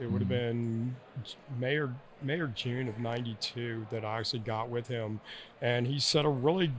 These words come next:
Speaker 1: great foundation of knowledge for me, turned me on to people like Alex Shigo, um, turned me on to great periodicals, got my nose in a book, and started me out on identification
Speaker 2: Mm-hmm.
Speaker 1: and proper techniques, and it was all about spurless pruning and proper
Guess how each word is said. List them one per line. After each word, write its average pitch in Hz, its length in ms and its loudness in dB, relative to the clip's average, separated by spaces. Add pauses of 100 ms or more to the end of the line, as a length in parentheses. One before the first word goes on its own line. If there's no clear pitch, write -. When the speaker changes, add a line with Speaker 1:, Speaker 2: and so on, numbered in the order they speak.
(120)
Speaker 1:
great 147 360 4
foundation 147 680 4
of 113 140 0
knowledge 123 480 2
for 156 220 2
me, 156 240 4
turned 147 280 4
me 143 60 4
on 139 180 4
to 127 40 -4
people 143 240 2
like 143 160 2
Alex 135 300 0
Shigo, 139 760 4 (560)
um, 107 500 4 (160)
turned 131 240 4
me 139 60 6
on 139 100 4
to 131 60 4
great 131 340 2
periodicals, 131 680 2
got 131 260 6
my 131 80 4
nose 127 320 4
in 139 100 2
a 131 60 2
book, 131 460 2
and 110 260 0 (340)
started 135 360 6
me 139 80 8
out 135 120 8
on 139 200 4
identification 135 1120 4
Speaker 2:
Mm-hmm. - 20 6
Speaker 1:
and 113 240 2
proper 147 360 2
techniques, 139 840 2
and 107 260 2
it 117 120 -2
was 120 160 2
all 127 180 6
about 135 320 2
spurless 143 560 6
pruning 143 720 2
and 107 160 -2
proper 143 400 2